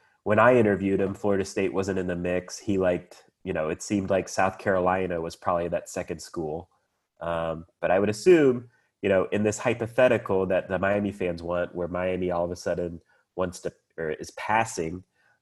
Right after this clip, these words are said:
on Thomas Davis, you could be pushing him to Florida State in that scenario.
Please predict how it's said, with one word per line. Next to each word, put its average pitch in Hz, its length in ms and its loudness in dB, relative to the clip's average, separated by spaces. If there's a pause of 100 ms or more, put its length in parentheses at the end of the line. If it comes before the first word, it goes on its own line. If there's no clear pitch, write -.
on 90 160 -4
Thomas 87 400 -6
Davis, 80 580 -8 (640)
you 101 180 -2
could 117 300 0
be 113 100 2
pushing 113 420 -2
him 95 280 -2
to 98 120 -6
Florida 95 340 -2
State 101 480 -2
in 87 160 -6
that - 200 -6
scenario. 87 680 -6